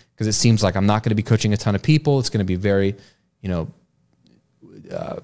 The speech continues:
intimate is the word I'm looking for. Yes. And it sounds like you know what you're doing because you have a very specific goal. Like, "Hey, I'm looking for three, I'm opening up three coaching slots for one-on-one coaching to help X group of people,"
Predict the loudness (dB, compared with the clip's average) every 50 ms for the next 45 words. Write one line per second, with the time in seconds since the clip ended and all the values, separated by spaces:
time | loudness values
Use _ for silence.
0 | -18 -20 _ _ _ _ -2 2 2 4 4 4 4 4 4 2 0 -2 -2 0
1 | 0 2 4 4 4 4 4 2 0 0 0 -4 -4 -2 -2 -4 -4 -4 -8 -10
2 | -10 -10 -12 -12 -16 _ -20 -20 -20 -20 -20 -16 _ 0 4 4 4 4 4 0
3 | -4 -8 -8 _ _ _ _ _ _ _ _ -2 0 0 4 4 4 6 6 4
4 | 4 4 4 6 6 4 2 2 2 2 4 4 4 4 2 2 2 0 0 0
5 | 2 2 2 4 2 2 4 4 4 4 2 0 -2 0 2 2 0 0 0 -4
6 | -2 -2 -2 -2 -4 -4 -2 2 4 4 6 6 6 6 4 4 4 2 0 -2
7 | 0 -2 -4 -4 -4 -2 0 2 4 4 4 4 4 2 2 2 2 2 4 4
8 | 4 4 6 6 4 2 0 -6 -8 -2 0 4 4 6 4 4 2 2 2 2
9 | 2 0 0 -2 -2 -2 -2 0 2 2 2 2 0 -4 -8 -6 -2 0 2 2
10 | 2 2 2 0 0 0 0 -2 -2 -2 -2 -4 -6 -6 -6 -12 -16 -20 -20 -20
11 | -20 -20 -20 -20 -14 -4 2 2 4 6 6 4 2 0 -4 -14 -18 _ _ _
12 | _ _ _ _ _ _ _ -20 _ _ _ 0 2 2 2 2 -2 -2 2 2
13 | 2 4 4 2 0 0 0 0 0 0 0 -2 -2 -2 -6 -12